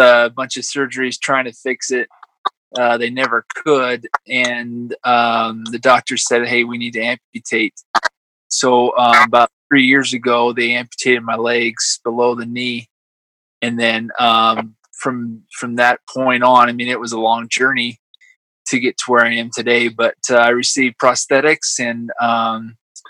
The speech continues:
I, uh, do, hunting's always been a passion. And now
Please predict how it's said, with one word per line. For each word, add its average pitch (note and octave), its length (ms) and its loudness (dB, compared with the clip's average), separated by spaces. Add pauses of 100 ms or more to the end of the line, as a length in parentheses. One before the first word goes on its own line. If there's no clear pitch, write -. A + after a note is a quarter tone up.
(400)
I, A#2+ 280 2
uh, A2+ 380 0 (360)
do, B2+ 340 -2 (240)
hunting's B2+ 460 -2
always B2+ 240 2
been C3 160 -6
a A#2+ 80 -6
passion. C3 580 0
And A#2 140 -6
now B2 540 2